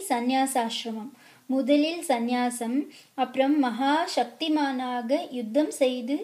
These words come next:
சத்ருசம்ஹாரம், அதற்கும் அப்புறம் அண்ணாவின் அனுகிரக சக்தியை கொண்டு கல்யாணம் என்று ஸ்கந்த சரித்திரம் வேடிக்கையாக புதுமையாக போகிறது. அவர் சந்நியாசியான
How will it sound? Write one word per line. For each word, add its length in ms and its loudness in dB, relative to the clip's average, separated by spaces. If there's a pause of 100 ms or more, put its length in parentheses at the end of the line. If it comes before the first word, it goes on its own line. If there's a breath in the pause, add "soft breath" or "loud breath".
(360 loud breath)
சத்ருசம்ஹாரம், 1120 -2 (280)
அதற்கும் 600 2
அப்புறம் 420 0 (160)
அண்ணாவின் 680 0
அனுகிரக 560 -2
சக்தியை 540 -4
கொண்டு 420 -4 (440 loud breath)
கல்யாணம் 720 2 (100)
என்று 380 -2 (420 loud breath)
ஸ்கந்த 500 0
சரித்திரம் 640 0 (180)
வேடிக்கையாக 1300 0
புதுமையாக 840 0
போகிறது. 580 -2 (440 loud breath)
அவர் 300 -2
சந்நியாசியான 1040 0